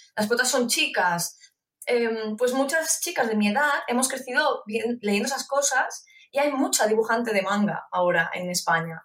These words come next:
Em, bueno, en España y en el mundo. Entonces, el webtoon particularmente es una plataforma que la mayor parte de lect-,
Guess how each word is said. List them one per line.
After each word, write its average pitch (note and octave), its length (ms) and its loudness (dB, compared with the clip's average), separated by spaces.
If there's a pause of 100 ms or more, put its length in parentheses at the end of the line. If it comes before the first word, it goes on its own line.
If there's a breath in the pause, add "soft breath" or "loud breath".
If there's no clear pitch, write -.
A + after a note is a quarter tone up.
(460 loud breath)
Em, F#3 480 2
bueno, - 380 -4
en - 40 2
España A#3 280 2
y - 20 0
en D4 60 2
el A#3+ 60 2
mundo. A#3+ 400 2 (380 loud breath)
Entonces, A#3+ 800 0 (680)
el G#3+ 160 0
webtoon C4+ 380 -2
particularmente A#3 1000 0
es A3+ 100 2
una C#4+ 100 2
plataforma C4 560 0 (420)
que A#3+ 120 0
la G#3+ 80 4
mayor G3 400 0
parte C#4 300 -2
de A#3 140 2
lect-, G3 220 0